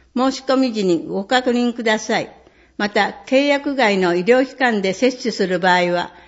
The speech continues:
接種費用全額を医療機関に支払った後、補助金申請の手続きが必要となりますので、事前に健康づくり課へご相談ください。持参するもの、健康づくり課からの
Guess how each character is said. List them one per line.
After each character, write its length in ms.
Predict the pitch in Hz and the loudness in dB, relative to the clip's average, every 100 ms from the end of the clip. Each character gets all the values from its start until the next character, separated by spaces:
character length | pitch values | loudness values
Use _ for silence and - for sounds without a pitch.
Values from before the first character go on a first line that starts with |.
| - | -20
接 340 | - 220 208 - | -4 -2 -2 -2
種 160 | 285 | -2
費 240 | 277 - 262 | -2 -2 0
用 240 | 226 139 165 | 2 0 2
全 280 | 226 254 | 2 4
額 340 | 262 262 254 233 | 2 0 2 2
を 80 | 226 | 2
医 80 | |
療 260 | 220 269 277 | 4 2 2
機 60 | - | 0
関 220 | 220 196 | 0 0
に 80 | 180 | 0
支 180 | - | -4
払 240 | 254 269 269 | -2 0 0
っ 140 | 269 | 0
た 100 | - | 0
後、 280 | 202 - 151 - - _ _ _ | 0 0 -6 -8 -20 _ _ _
補 60 | 214 | -2
助 200 | 220 262 | 4 4
金 280 | 269 262 247 | 4 0 0
申 260 | 262 247 | 0 0
請 180 | 240 214 | 2 2
の 140 | 180 | 2
手 140 | 175 202 | 2 -2
続 300 | 214 269 254 | -4 -6 -6
き 120 | 202 | -2
が 80 | 180 | -2
必 240 | - - | -4 2
要 160 | 262 254 | 4 6
と 140 | 262 | 4
な 120 | 240 | 2
り 120 | 226 233 | 2 0
ま 100 | 233 | -2
す 140 | 220 | -2
の 120 | 180 | -4
で、 240 | 165 151 - - _ _ | -4 -6 -12 -20 _ _
事 140 | 190 196 | -10 6
前 160 | 254 | 8
に 160 | 254 247 | 8 4
健 240 | 247 254 | 0 0
康 120 | 254 254 240 | 2 2 2
づ 100 | 247 | 2
く 100 | 254 | -2
り 140 | 240 | -2
課 180 | 233 233 | 2 2
へ 140 | 214 | 2
ご 140 | 156 190 | 2 0
相 240 | 214 240 | 2 2
談 240 | 233 226 220 | 2 0 0
く 100 | 220 | -2
だ 160 | 208 | -2
さ 240 | 214 220 170 | -2 -2 -2
い。 160 | - - _ _ _ _ - | -2 -12 _ _ _ _ -10
持 140 | 190 | -6
参 280 | 202 269 269 | 2 4 4
す 160 | 269 247 | 0 -2
る 140 | 233 | 0
も 160 | 226 226 | 0 0
の、 220 | 214 - - - | -2 -4 -12 -4
健 220 | 254 269 | 0 0
康 280 | 262 247 240 | 2 2 2
づ 60 | |
く 80 | 247 | 0
り 100 | 247 | -2
課 200 | 247 240 | 0 0
か 100 | 220 | 0
ら 140 | 190 | 0
の 260 | 175 147 - | 0 -2 -6